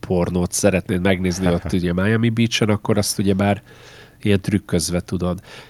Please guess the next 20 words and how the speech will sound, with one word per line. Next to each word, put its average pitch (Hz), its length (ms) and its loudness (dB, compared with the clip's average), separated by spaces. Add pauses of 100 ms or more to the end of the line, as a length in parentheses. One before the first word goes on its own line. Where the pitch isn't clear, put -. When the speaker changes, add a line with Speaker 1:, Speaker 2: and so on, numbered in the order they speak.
(480)
Speaker 1:
Vagy 117 180 6
hogy 127 120 8
egy 120 100 6
kis 113 200 0
önpromót 117 500 4
csináljak, 120 560 2
nekem 113 240 -2
ugye 113 120 4
februárban 98 640 2
jelent 92 440 0
meg 98 360 0 (140)
a 90 720 -2 (420)
Rombi 101 500 2
és 92 220 0
Bombi, 95 680 2 (100)
Rombi 98 440 4
Bomb 90 300 -2
című 90 520 -2
ilyen 90 280 -2
orosz 101 480 -2